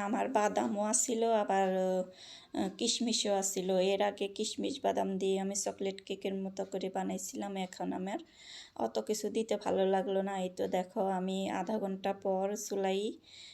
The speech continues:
বেক করে নিছি। এই তো দেখো, কতটা সুন্দর হয়েছে, খুব ভালো লাগলো কেকটা, মানে অনেক তুলতুলে নরম হয়েছিল, সফট হয়েছিল।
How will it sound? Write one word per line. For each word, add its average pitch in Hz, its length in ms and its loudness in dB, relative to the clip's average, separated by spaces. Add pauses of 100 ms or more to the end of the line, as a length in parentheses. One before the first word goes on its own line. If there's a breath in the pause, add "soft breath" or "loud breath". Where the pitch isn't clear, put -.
(140 loud breath)
বেক 190 280 0
করে 202 220 2
নিছি। 196 360 -2 (340)
এই 185 160 -2
তো 185 140 -2
দেখো, 196 260 -2
কতটা 208 400 -2
সুন্দর 208 420 2
হয়েছে, 214 340 -4
খুব 208 260 -4
ভালো 214 260 0
লাগলো 190 380 0
কেকটা, 185 380 -4
মানে 196 240 0
অনেক 208 220 0 (320)
তুলতুলে 226 520 2
নরম 202 340 2
হয়েছিল, 185 380 -2
সফট 180 380 -2
হয়েছিল। - 340 -2